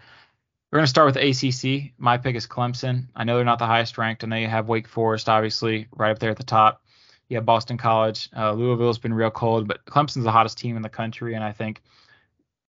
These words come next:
any one game that you need to win, which is how the tournament works, it's double elimination, but you only need to win one game, and I think they can do that. Um,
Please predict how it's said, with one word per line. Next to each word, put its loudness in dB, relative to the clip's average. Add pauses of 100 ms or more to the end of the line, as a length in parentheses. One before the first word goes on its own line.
any 0
one 2
game 2
that -6
you -4
need 0
to 0
win, -2
which -6
is -8
how 2
the -2
tournament -2
works, 0
it's -12
double 0
elimination, -4
but 0 (460)
you 2
only 2
need 4
to 4
win 4
one 2
game, 2
and 2
I 2
think -4
they -2
can -4
do 0
that. 0
Um, -2